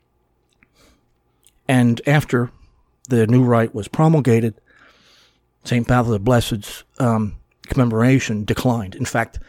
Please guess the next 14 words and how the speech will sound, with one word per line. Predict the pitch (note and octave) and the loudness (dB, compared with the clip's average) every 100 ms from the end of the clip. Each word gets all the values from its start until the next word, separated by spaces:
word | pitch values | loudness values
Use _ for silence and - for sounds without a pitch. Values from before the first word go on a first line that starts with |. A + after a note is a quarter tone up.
| - _ _ _ | -20 _ _ _
for | - G#2 | -4 -2
a | |
long | G2+ C3 C#3+ | 2 2 2
time, | - D3 A2+ A#2 | 2 2 0 -2
it | - | -4
was, | A#2 G2+ - - | -4 -4 -8 -10
um, | A2+ G#2+ G2+ - _ _ _ _ _ - - | -6 -4 -6 -10 _ _ _ _ _ -20 -4
confined | C#3+ - C3 A#2+ - | -2 0 0 0 2
only | C#3+ D3+ C3 | 2 2 0
to | A2 | -4
the | G#2 | -6
cathedral | C3 F3 C#3 E2 _ _ _ _ _ _ _ _ _ _ _ _ | -4 -4 -4 -8 _ _ _ _ _ _ _ _ _ _ _ _
in | B2 | 0
Moscow. | B2 A2 - | 0 -2 -8